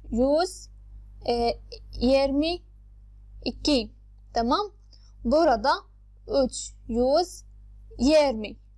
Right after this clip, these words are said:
تمام؟ إذا أنا بدي أقارن بين هاي العددين، nasıl yapacağım؟ Nasıl yapacağım؟ Yüz basamağı burada nedir? Üç. Yüz basamağı burada nedir? Üç. Tamam.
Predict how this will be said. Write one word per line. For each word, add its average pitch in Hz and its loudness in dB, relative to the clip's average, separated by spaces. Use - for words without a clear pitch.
تمام؟ 294 0
إذا 247 4
أنا 370 0
بدي 240 -2
أقارن 339 -4
بين 302 2
هاي 294 -6
العددين، 220 -4
nasıl 359 2
yapacağım؟ 220 0
Nasıl 302 2
yapacağım؟ 214 -2
Yüz 415 2
basamağı 269 0
burada 269 4
nedir? 285 2
Üç. - -4
Yüz 294 2
basamağı 247 -2
burada 240 0
nedir? 247 2
Üç. - -4
Tamam. 262 0